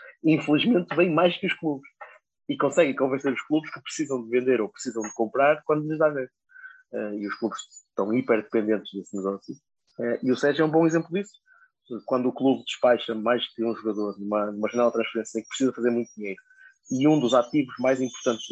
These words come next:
últimos anos, eh, é despachar por três milhões para o Galatasaray, porque de facto já não há mais nada a fazer com ele, eh,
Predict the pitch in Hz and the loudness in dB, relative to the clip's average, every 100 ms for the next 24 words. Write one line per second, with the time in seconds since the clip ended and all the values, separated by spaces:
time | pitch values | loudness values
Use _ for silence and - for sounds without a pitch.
0 | 117 123 110 107 98 - - _ _ _ | -2 0 2 0 0 -6 -12 _ _ _
1 | _ 110 104 - 117 - - 143 - 127 | _ -4 -4 0 0 0 -2 -2 0 -2
2 | 107 98 _ - 117 107 117 113 95 117 | -2 -6 _ -6 -4 -4 -4 -4 -4 -2
3 | 104 101 104 107 104 - 127 - - - | 2 2 2 0 -2 -2 -10 -12 -8 -6
4 | 104 - 107 107 101 104 104 98 98 - | -6 -2 -2 0 0 0 0 0 -2 -6
5 | 101 104 101 98 127 _ _ _ _ _ | -12 -12 -16 -18 _ _ _ _ _ _
6 | _ _ _ _ - - - | _ _ _ _ -20 -20 -20